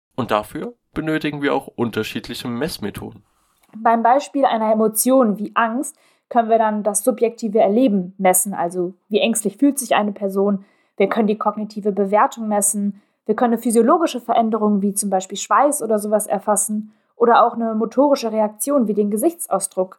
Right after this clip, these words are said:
Speaker 2: beobachten und dann die Emotion Angst besser und eben multimethodal erfassen.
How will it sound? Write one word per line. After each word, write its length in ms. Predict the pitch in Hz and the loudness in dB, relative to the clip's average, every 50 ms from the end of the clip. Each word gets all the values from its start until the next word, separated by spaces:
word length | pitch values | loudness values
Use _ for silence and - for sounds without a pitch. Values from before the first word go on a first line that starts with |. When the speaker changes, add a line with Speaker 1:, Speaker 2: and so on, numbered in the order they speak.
| _ _ _ | _ _ _
Speaker 2:
beobachten 640 | - - 202 196 214 202 202 - - 247 240 233 - _ _ _ | -4 -2 0 2 0 0 0 -2 -6 -8 -8 -8 -10 _ _ _
und 180 | - 240 226 262 | -2 2 4 4
dann 280 | 262 285 294 302 269 | 4 2 2 -2 -6
die 120 | 247 254 226 | -4 -2 -2
Emotion 600 | 226 220 226 220 220 - - 285 277 262 233 226 | 0 0 0 0 -2 -4 -2 2 2 2 2 0
Angst 400 | - 220 226 233 254 247 - - _ _ _ _ | -2 -4 -4 -4 -6 -8 -10 -16 _ _ _ _
besser 540 | - 240 254 262 - 285 269 269 262 - - | 0 2 2 2 2 4 4 4 4 2 2
und 220 | 233 240 233 226 - | 0 -2 -2 -2 -2
eben 380 | 240 233 220 220 220 226 226 - _ _ _ | -2 0 0 0 0 -2 -4 -6 _ _ _
multimethodal 920 | - 247 294 285 269 254 233 247 294 - - 269 233 226 214 208 208 208 | 2 2 2 2 2 2 2 2 2 2 0 0 2 4 4 4 4 2
erfassen. 480 | - 202 - - - - - - - | 0 -4 -4 -6 -8 -6 -6 -8 -10